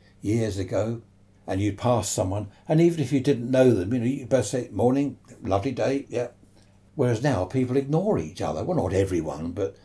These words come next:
a lot of people just ignore each other. I have found if I go for a country walk, you see someone in the country, they'll always say, "Morning" or "Afternoon." It's always in the country they'll say that. Isn't that strange? I wonder why that is. And they're not all country folk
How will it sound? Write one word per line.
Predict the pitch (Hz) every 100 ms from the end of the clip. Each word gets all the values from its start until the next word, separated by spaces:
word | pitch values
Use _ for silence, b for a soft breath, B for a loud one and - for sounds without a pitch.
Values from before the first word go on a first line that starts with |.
| b b -
a |
lot | 135 135
of | 120
people | 107 95
just | 98 104 123
ignore | 92 110 123 113
each | 95 -
other. | 80 80 B B B -
I | 113
have | 175 - -
found | - 78 80 98
if | -
I | 95
go | 120 131
for | - 117
a |
country | 104 120 131 -
walk, | 90 117 - - - - _ _ _ _ _
you | 123
see | - 160
someone | 156 127 113
in | 107
the |
country, | 101 123 127 - 98
they'll | 107 110
always | 160 156 113
say, | 95 80
"Morning" | 80 101 120 113
or | 82 73 107
"Afternoon." | 104 - 98 120 123 - b b b b _
It's | 156 156
always | 151 165 151
in | 147
the |
country | - 151 151 110
they'll | 95 101
say | - 160
that. | 139 90 -
Isn't | 165 196
that | 156
strange? | - - 143 101
I | 101
wonder | 139 147
why | 151 143
that | 127 123
is. | 87 76 - b b b b b
And | 117
they're | 120
not | 151 156
all | 123 113
country | 95 123 117 98 -
folk | - 160 - 127 -